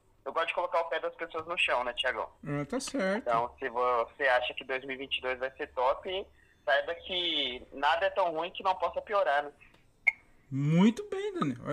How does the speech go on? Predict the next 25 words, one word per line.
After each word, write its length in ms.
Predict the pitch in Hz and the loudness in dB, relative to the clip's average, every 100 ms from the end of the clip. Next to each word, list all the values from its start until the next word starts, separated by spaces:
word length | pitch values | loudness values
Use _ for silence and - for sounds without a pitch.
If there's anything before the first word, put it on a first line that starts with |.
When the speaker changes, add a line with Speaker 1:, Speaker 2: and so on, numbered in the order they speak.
| 165 | -2
Speaker 2:
É, 40 | |
é, 380 | 190 185 185 180 | -2 -2 -2 0
eu 100 | 202 | 0
gosto 380 | 196 240 302 - | 4 6 6 4
porque 260 | 208 - 214 | -6 -2 -4
você 280 | 220 - | -2 -4
tá 180 | 233 226 | -2 0
bem, 440 | 208 185 214 277 311 - - - | 0 2 4 4 0 -10 -20 -16
você 380 | - 156 175 247 | -12 -6 2 4
é 40 | |
um 60 | 262 | 6
cara 220 | 262 262 | 8 10
bem 160 | 254 302 | 10 6
otimista, 600 | 392 370 392 370 - 160 | 2 -2 0 -2 -2 -6
né, 160 | 160 170 | -8 -14
velho? 160 | 101 - - - - - - _ _ - | -14 -12 -12 -14 -20 -20 -20 _ _ -4
Speaker 1:
Sou, 280 | 180 147 123 | 0 2 0
sou, 220 | - 120 110 | -2 -2 0
não. 180 | 117 - - - | -2 -4 -10 0
Pra 160 | 147 165 | 0 0
cima, 280 | 151 170 139 | -4 -2 0
né? 160 | 135 147 | 0 -2
Pra 160 | - 131 - | -2 -4 -2
cima 180 | 170 | 2
é 120 | 147 | 2